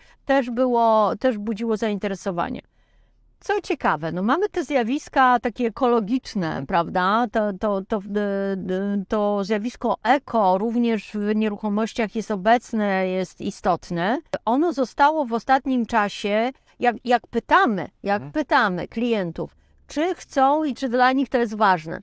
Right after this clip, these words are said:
Speaker 1: Absolutnie osiemdziesiąt pięć procent odpowiada: „Bardzo ważne”. A jak następnie pytamy, czy są w stanie za to zapłacić, e,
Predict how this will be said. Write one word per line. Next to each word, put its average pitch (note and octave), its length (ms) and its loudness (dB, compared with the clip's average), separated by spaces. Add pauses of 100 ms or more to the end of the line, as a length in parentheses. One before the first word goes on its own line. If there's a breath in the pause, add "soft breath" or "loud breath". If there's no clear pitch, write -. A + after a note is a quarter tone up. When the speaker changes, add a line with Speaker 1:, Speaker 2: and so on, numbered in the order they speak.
(120)
Speaker 1:
Absolutnie A#3 920 -2
osiemdziesiąt G#3 600 -2
pięć G3 240 -4
procent G3 440 -4
odpowiada: F3+ 480 -4
„Bardzo F#3+ 440 0
ważne”. D3 340 -8 (440 soft breath)
A G#3 120 0
jak G#3+ 200 -2
następnie C#4+ 640 0
pytamy, A3 600 2
czy A3 100 -8
są C#4+ 260 2
w - 40 -6
stanie C#4+ 400 2
za C4 120 0
to B3+ 120 -4
zapłacić, A3 880 -2 (800)
e, G3 500 -2